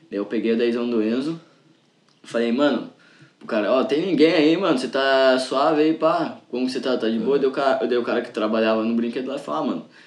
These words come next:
Speaker 1: tá paradão aqui, mano. E agora começou o show, che-, ninguém vai vir aqui." Eu falei, "Ah, mano, cê, nós tem dez, nós só tem dezão aqui,
Speaker 2: Aham.
Speaker 1: mano. Nós tá em quatro pessoas.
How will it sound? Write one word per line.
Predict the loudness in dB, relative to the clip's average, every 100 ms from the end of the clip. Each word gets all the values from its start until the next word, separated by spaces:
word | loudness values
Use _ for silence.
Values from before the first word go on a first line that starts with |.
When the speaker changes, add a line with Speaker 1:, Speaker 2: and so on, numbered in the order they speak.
| _ -14
Speaker 1:
tá | -10
paradão | -6 -6 -4 -4 -4
aqui, | -6 -8
mano. | -6 -2
E | -2 0 0
agora | -2 -2 -4
começou | -4 -6 -4
o | -4
show, | -4 -8
che-, | -6 -6
ninguém | -2 -2 0
vai | 0
vir | -2 -4
aqui." | -6 -8 -16 -20 _ _
Eu | -4
falei, | 0
"Ah, |
mano, | 2 0
cê, | -2 -10 -2 0 0 -2
nós | -2
tem | 0
dez, | 4 4 4 2
nós | 0 0
só | 2
tem | 2 2
dezão | 2 4 4 2
aqui, | 0 0
Speaker 2:
Aham. | 0
Speaker 1:
mano. | 0
Nós | 0 -2
tá | -2
em |
quatro | -2 -4 -4
pessoas. | -4 -2 2 2 2